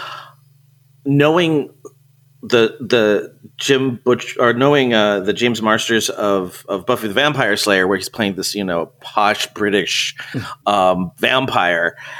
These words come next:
Speaker 1: and then he, he plays Dresden, you can hear it, it's almost like he breathes like a smoker. Like, I don't, I don't know
Speaker 2: <laughs>
Speaker 1: how else to explain it, but it is, it is very, like, it is completely, he is world weary and he is,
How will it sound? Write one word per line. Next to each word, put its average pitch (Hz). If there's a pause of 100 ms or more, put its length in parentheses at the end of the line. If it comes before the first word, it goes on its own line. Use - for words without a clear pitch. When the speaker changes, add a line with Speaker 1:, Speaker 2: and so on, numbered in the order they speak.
(120)
Speaker 1:
and 120
then 127
he, 120 (300)
he 131
plays 151
Dresden, 123
you 110
can 120
hear 131
it, 120 (120)
it's -
almost 135
like - (1200)
he -
breathes 110
like 120
a 87
smoker. 147 (240)
Like, 104
I 107
don't, 131
I 131
don't 165
know 147
Speaker 2:
<laughs> -
Speaker 1:
how 156 (100)
else 160
to 180
explain 170
it, 104
but 135
it 135
is, 127 (300)
it 139
is 135
very, 139
like, 123
it 123
is 113
completely, 131 (840)
he 147
is 113
world 139
weary 131
and 107
he 123
is, 117